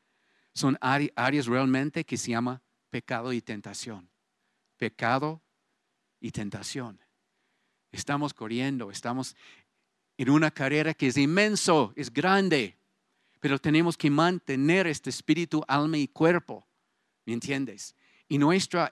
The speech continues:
enemigo más grande son las tentaciones, son el pecado en nuestras vidas.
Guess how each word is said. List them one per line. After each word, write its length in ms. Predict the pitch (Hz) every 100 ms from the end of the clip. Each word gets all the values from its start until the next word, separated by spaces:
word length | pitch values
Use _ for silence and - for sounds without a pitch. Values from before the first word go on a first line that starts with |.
| -
enemigo 500 | 139 135 160 139 123
más 320 | 139 147 135
grande 580 | 131 156 151 101 92 - _ _ _ _ _ -
son 220 | - 135
las 200 | 135 -
tentaciones, 840 | 127 120 104 - 143 147 120 101
son 200 | - 120
el 100 | 117
pecado 500 | - 101 139 143 139
en 80 | 123
nuestras 340 | 107 - 110
vidas. 500 | 123 160 120 - -